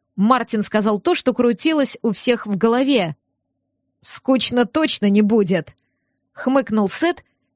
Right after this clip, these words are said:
и покосился на меня, точнее, на сумку. Я с улыбкой протянула дракону дергающуюся ношу. С удовольствием и себя бы протянула, потому что только сейчас поняла, насколько устала.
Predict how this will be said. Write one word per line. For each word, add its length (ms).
и 100
покосился 680
на 100
меня, 340
точнее, 440
на 140
сумку. 580
Я 240
с 140
улыбкой 440
протянула 600
дракону 720
дергающуюся 960
ношу. 560
С 140
удовольствием 580
и 160
себя 320
бы 120
протянула, 720
потому 300
что 380
только 300
сейчас 420
поняла, 360
насколько 500
устала. 680